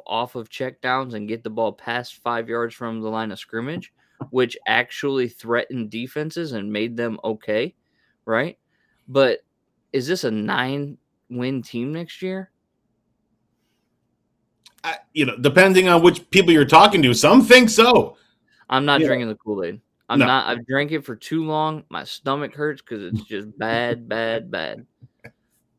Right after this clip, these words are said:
Speaker 1: So I'm gonna let them prove it to me before I start getting even cautiously optimistic about this team.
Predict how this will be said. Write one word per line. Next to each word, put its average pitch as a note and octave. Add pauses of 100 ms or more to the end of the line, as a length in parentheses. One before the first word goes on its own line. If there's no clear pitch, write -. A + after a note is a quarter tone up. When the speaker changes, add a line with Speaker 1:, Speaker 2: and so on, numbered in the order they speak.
(180)
Speaker 1:
So D3
I'm C#3
gonna F#3
let E3
them C#3
prove F#3+
it -
to A2
me G#2+
before A#2
I A2+
start A2+
getting G#2 (520)
even B2
cautiously C3
optimistic G#2
about F#2
this -
team. F#2